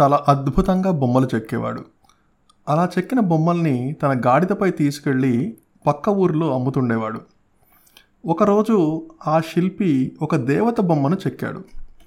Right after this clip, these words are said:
బొమ్మ చాలా అందంగా దైవత్వంతో ఉన్నట్టు ఉంది. ఆ బొమ్మను జాగ్రత్తగా గాడిద మీద పెట్టుకుని పక్క ఊరికి తీసుకెళ్తున్నాడు. దారిలో వెళ్ళేవాళ్ళు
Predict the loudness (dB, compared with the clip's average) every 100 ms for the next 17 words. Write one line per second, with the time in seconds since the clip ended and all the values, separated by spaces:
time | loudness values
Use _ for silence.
0 | -20 _ -20 -18 -10 -2 0 2 4 4
1 | 4 2 0 0 0 0 2 2 2 -2
2 | -2 0 2 2 0 -2 0 0 0 -2
3 | -2 -4 -4 -8 -12 _ _ _ _ _
4 | _ -4 0 2 2 2 2 0 -2 -4
5 | 0 2 2 0 -2 -4 -2 -2 0 0
6 | 2 2 2 0 0 0 -2 -2 -4 -2
7 | -2 -4 -6 -8 -4 -2 0 -2 -2 -4
8 | -2 -4 -4 -6 -6 -8 -10 -16 _ _
9 | _ _ _ _ _ -20 _ -12 0 2
10 | 4 2 0 0 0 2 2 2 2 2
11 | 0 -4